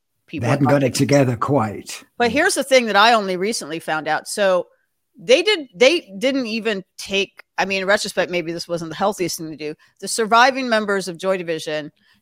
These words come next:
Speaker 1: did not even take a moment to process the fact that they had lost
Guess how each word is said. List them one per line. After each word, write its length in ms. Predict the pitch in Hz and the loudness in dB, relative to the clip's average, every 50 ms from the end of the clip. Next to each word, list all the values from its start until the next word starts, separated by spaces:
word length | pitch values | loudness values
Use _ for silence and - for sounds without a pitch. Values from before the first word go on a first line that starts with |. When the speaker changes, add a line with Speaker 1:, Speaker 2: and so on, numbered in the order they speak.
| _ _ | _ _
Speaker 1:
did 140 | 196 190 196 | -6 -4 0
not 260 | 202 214 226 262 277 | 4 4 4 4 4
even 200 | 277 240 240 226 | 0 -2 -4 -8
take 300 | - 214 220 214 202 202 | -6 -2 -2 -2 -2 -2
a 80 | 185 | -4
moment 460 | 185 180 180 180 185 190 185 170 - - | -4 -2 0 0 0 0 -2 -6 -8 -8
to 100 | - - | -10 -12
process 720 | - _ - - 185 180 190 196 196 - - 151 147 - | -12 _ -4 2 4 4 4 4 2 0 -2 -2 -2 -4
the 100 | - - | -8 -10
fact 320 | - - 143 143 156 - | -4 0 2 2 2 0
that 140 | - 151 143 | -4 -8 -6
they 120 | - 160 165 | -4 -2 -2
had 120 | 165 160 | -2 0
lost 480 | 170 160 160 165 165 - - - - | 2 2 2 2 2 0 -6 -12 -16